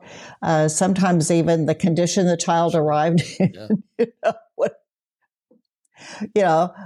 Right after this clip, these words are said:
Speaker 1: like when I've got a case where every single time the parent in possession of the child gets them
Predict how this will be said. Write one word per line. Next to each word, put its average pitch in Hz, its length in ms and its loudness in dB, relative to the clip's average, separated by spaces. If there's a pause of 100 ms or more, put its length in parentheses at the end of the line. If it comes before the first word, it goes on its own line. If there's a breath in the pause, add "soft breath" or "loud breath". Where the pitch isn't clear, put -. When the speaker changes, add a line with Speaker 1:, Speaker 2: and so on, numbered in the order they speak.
(120 loud breath)
Speaker 1:
like 175 400 -2 (260)
when 190 180 0
I've 196 160 2
got 208 140 2
a 190 40 0
case 185 400 0
where 175 120 0
every 175 420 2
single 175 440 -2
time 165 720 2 (480 soft breath)
the 160 760 2 (480)
parent 180 280 2
in 147 100 -2
possession 175 460 2
of 156 60 0
the 156 100 2
child 156 720 0 (880 soft breath)
gets 190 320 -2
them 160 500 0